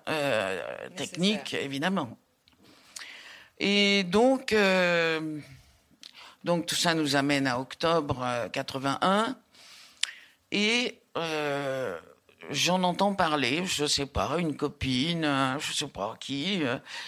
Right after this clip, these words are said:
Speaker 1: j'entends parler de Fréquence Gay, euh, euh, quatre-vingt-dix-sept, euh, quatre-vingt-douze virgule sept, euh, donc je me branche, illico, et, euh, je me branche sur une émission de femmes,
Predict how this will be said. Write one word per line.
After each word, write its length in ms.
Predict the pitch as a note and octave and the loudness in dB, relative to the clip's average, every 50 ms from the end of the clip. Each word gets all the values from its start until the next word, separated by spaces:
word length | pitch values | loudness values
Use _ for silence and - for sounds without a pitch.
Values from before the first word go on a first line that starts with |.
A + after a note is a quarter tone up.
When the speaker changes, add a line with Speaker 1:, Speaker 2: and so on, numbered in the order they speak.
| - - - _ | -14 -16 -8 _
Speaker 1:
j'entends 440 | C#3+ C#3 - F3 E3+ E3+ G3+ A3 A3 | 0 2 2 2 2 2 2 0 2
parler 300 | G3 F#3 D#3+ D3+ E3 F#3 | 2 2 2 2 2 0
de 60 | F3+ | 0
Fréquence 440 | - - D#3+ - - D3 C#3+ C3 - | 0 -2 -2 0 0 -2 0 -2 -2
Gay, 420 | C#3 C#3 D3+ F3 G3 G#3 G#3+ G#3+ G#3 | -2 -2 0 0 2 0 0 0 0
euh, 320 | F#3 E3 D3 D3 C3+ C#3 C3+ - - - - - - - _ - | 0 0 0 0 -2 -2 -4 -8 -14 -14 -12 -14 -14 -18 _ -6
euh, 180 | - D#3 D3 C#3+ | -4 -4 -2 0
quatre-vingt-dix-sept, 960 | - E3 D#3+ - E3 E3 D#3 D3 D3+ D3 D3 C#3+ - E3 E3 E3 E3 _ - | -2 -2 -2 0 -2 0 0 0 0 -2 -2 -2 0 0 0 -2 -2 _ -2
euh, 540 | D#3 C3+ C3 C3+ C3 C3+ C3+ - G#2 - - - - | -2 0 0 0 -2 -2 -2 -2 -4 -4 -4 -4 -4
quatre-vingt-douze 760 | E3 D#3+ - D#3 D#3+ E3+ E3 E3 D#3+ E3+ E3+ F3 D#3+ D3 C#3+ | -4 -4 -4 -4 -2 -2 -2 0 -2 -2 0 0 0 0 0
virgule 420 | C#3+ D3+ C3 C3 B2+ C3 C3 C#3 | 0 0 0 0 -2 -4 -2 0
sept, 500 | - - - F3 F#3+ G3+ G#3+ G#3 - - | 0 0 2 4 4 4 2 0 -2 -2
euh, 160 | D#3+ C3 A#2+ - - - - - - - _ | -2 -2 -2 -6 -10 -12 -12 -12 -12 -10 _
donc 340 | C#3 E3+ F3 D#3+ C#3 A2+ - - | 0 2 2 2 2 -2 -4 -6
je 120 | - G#2+ | -4 -4
me 240 | G2 G#2+ A2+ B2 D3+ | -4 -4 -2 -2 2
branche, 540 | F3+ G#3+ A3+ A#3+ B3 A#3+ A3 - - - - - - | 2 4 4 4 4 2 2 0 0 0 -4 -6 -4
illico, 1000 | - F#3+ F3 E3+ F3 F3 F3+ F3 F#3+ - - G#3+ B3 B3+ B3+ B3+ B3 B3 - _ _ - - - - - - - - - - _ - | -2 -2 0 0 0 0 0 -2 -2 -2 0 2 2 2 2 2 0 -2 -6 _ _ -20 -20 -18 -16 -16 -16 -16 -16 -18 -10 _ 0
et, 340 | F#3 G#3 A#3 B3+ B3+ A#3 - - - | 2 4 4 4 4 2 0 0 -2
euh, 560 | D#3+ E3 E3 D#3 D#3 D3 C#3+ C#3 C#3 C3+ C3+ | -2 0 0 0 0 0 0 0 0 -2 -2
je 160 | C3+ C3+ D#3 | -2 -2 -2
me 180 | D3+ D3+ D3 C#3 | 0 -2 -2 -2
branche 320 | C3+ F3 G#3+ A#3+ G#3 - | 0 0 0 2 2 2
sur 260 | - - - F#3 E3+ | 2 2 0 0 0
une 100 | E3+ D3+ | 0 -2
émission 380 | D3+ D3+ D#3 D#3 - - A3 A3+ | -2 -2 0 0 0 0 0 0
de 100 | G#3 F#3 | -2 -4
femmes, 560 | D#3 - - B2 A2 C3+ E3+ F#3+ F3+ C#3 | -4 -2 -2 0 0 0 0 0 0 -2